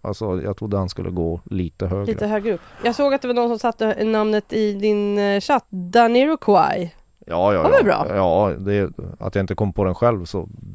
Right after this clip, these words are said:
Speaker 1: biter jag mig nästan i kinden av.
Speaker 2: Mm.
Speaker 1: Eh, nej, men det är ju Virtual Insanity med Jamiroquai. Det är det han har
Speaker 2: Kopierat,
Speaker 1: han har,
Speaker 2: ja.
Speaker 1: ja.
Speaker 2: Mm,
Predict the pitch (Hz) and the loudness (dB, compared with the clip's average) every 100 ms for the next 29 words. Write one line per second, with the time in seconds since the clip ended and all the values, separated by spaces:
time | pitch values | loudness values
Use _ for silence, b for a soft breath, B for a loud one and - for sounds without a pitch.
0 | 95 - 101 92 - 87 82 85 - 87 | -18 -10 -8 -8 -6 -4 -4 -6 -6 -4
1 | 85 - 117 101 76 - - - - 98 | -6 -4 -2 -2 -4 -6 -12 -8 0 2
2 | 90 - - 58 - 98 95 98 95 82 | 2 0 -4 -14 -14 -6 -4 -2 -2 -4
3 | 80 85 80 - - - - - 87 - | -6 -8 -12 -12 -14 -12 -12 -10 -10 -12
4 | - 50 50 - - - - - - 92 | -10 -8 -8 -10 -12 -8 -8 -6 -4 -4
5 | 92 85 78 85 90 - - B B B | -2 0 0 0 -2 -4 -6 B B B
6 | B B B B B - 175 220 208 - | B B B B B -8 0 2 2 -2
7 | 180 104 180 202 | 0 2 2 2